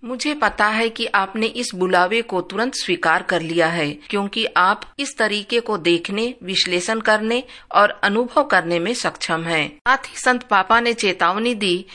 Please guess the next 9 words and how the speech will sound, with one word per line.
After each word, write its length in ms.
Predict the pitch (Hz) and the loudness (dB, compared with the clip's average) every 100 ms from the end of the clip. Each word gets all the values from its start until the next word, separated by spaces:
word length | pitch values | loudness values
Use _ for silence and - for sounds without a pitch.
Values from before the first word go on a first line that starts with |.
| - _ | -20 _
कि 160 | 254 262 | -4 -2
वे 260 | 214 226 | 0 0
शहरों 500 | 220 233 214 240 269 | 2 0 2 4 4
और 260 | 254 202 190 | 6 4 4
विश्वविद्यालयों 1040 | 208 - 233 190 185 170 190 196 220 247 | 0 0 0 0 -4 0 2 2 2 2
में, 300 | 220 160 143 - | 0 -2 -2 -10
ट्रेड 300 | 220 254 262 | -2 0 0
यूनियनों 640 | 214 208 214 220 233 208 170 | -4 -6 -4 -2 -2 0 -2
में, 260 | 151 135 | -2 -6